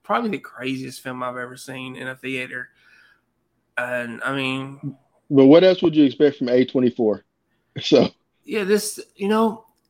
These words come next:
Speaker 1: though it doesn't feel like it would have been a film by them from that studio. But
Speaker 2: You know
Speaker 1: you
Speaker 2: what it,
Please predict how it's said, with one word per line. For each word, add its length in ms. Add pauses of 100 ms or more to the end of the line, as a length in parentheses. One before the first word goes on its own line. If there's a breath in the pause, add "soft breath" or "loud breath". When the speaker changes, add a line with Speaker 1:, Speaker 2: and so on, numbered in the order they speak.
(140)
Speaker 1:
though 280
it 160
doesn't 320
feel 120
like 220
it 120
would 100
have 140
been 160
a 60
film 360
by 140
them 420 (200)
from 180
that 140
studio. 680 (1000)
But 340
Speaker 2:
You 80
know 140
Speaker 1:
you 40
Speaker 2:
what 120
it, 60